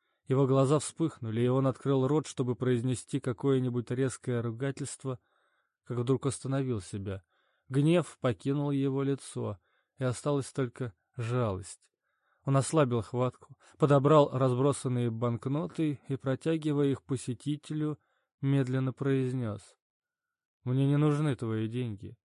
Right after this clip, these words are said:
Вы просто глупец. Вы думаете, что у вас неприятности? Но вы не знаете, что такое настоящая беда.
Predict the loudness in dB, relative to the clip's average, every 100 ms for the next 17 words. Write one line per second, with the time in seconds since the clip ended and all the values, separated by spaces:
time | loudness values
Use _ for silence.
0 | _ _ -4 0 0 2 0 0 -2 -4
1 | -4 -4 -6 -8 -8 -20 _ _ _ _
2 | -2 0 2 2 2 0 -4 -10 -6 -4
3 | -2 -2 -4 -6 -6 -4 -4 -4 -6 -8
4 | -12 -16 -20 -20 _ _ _ _ _ _
5 | _ -2 2 4 4 4 0 -2 -4 -8
6 | -8 -6 -2 -2 0 -2 -2 -4 -4 -2
7 | -2 -4 -6 -4 0 0 0 -2